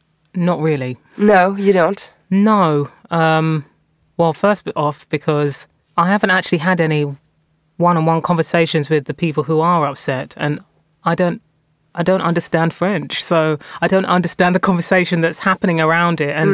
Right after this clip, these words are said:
Speaker 2: Mm-hmm.
Speaker 1: Google, Google Translate isn't very good, so, uh, I would like to have, uh, a, some one-on-one conversations with people who are upset about it, because w-, what I've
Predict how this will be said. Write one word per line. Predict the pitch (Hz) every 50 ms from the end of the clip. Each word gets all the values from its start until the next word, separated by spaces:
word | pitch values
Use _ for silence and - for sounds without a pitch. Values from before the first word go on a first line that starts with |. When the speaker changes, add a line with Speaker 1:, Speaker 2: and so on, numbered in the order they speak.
| 190 185
Speaker 2:
Mm-hmm. | 185 185 175 170 170 - - -
Speaker 1:
Google, | 220 214 196 175 175 175 175 170 - _ - -
Google | - 220 214 180 185 175
Translate | - - - 185 170 165 - 185 175 175
isn't | 170 151 170 160
very | - 165 156 156 143 - _ _
good, | - 180 175 160 151 139
so, | - - - 170 165 160 160 156 -
uh, | 165 180 180 170 160 147 - 165 170 160 - 220 175 170
I | 175 202
would | 202 214 277 262 262
like | 247 220 190 -
to | 208
have, | 175 190 196 185 175 165 170
uh, | 170 175 170 165 165 165 - 185 180 175 165 - -
a, | -
some | - - 208 190 185 190
one-on-one | 190 180 180 180 175 175 170
conversations | - 185 175 170 - 175 170 156 156
with | 165 160
people | - 185 175 180
who | 156 190 185 190
are | 190 214 226 180
upset | 151 - - 151 147 -
about | 151 135 143 135 135 - -
it, | 156 139 156
because | 196 185 - 196 175 156
w-, | - 143 160 180 196 -
what | 170 196 208 196
I've | 202 208 208 202 - -